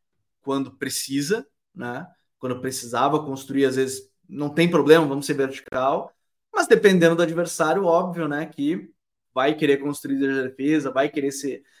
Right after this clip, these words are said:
ser protagonista. E aí algumas coisas me chamaram a atenção. Ele abriu a possibilidade, porque ele foi perguntado do Everaldo, que é um nove, né? Abriu a possibilidade do Rafael Ratão jogar por ali,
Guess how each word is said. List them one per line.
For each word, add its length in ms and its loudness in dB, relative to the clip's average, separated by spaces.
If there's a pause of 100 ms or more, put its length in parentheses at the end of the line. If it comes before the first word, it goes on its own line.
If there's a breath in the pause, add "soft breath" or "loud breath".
ser 160 -2
protagonista. 800 -6 (260 soft breath)
E 100 4
aí 80 8
algumas 320 2
coisas 240 0
me 60 -4
chamaram 280 -2
a 40 -2
atenção. 460 -4
Ele 120 2
abriu 220 4
a 40 -6
possibilidade, 540 -2
porque 140 -8
ele 60 -8
foi 100 -6
perguntado 360 -4
do 60 2
Everaldo, 640 -2
que 80 -16
é 40 -10
um 60 -16
nove, 520 -4
né? 260 -6 (320)
Abriu 240 2
a 40 -6
possibilidade 520 0
do 60 0
Rafael 280 -2
Ratão 480 -2
jogar 220 -2
por 160 -8
ali, 360 -6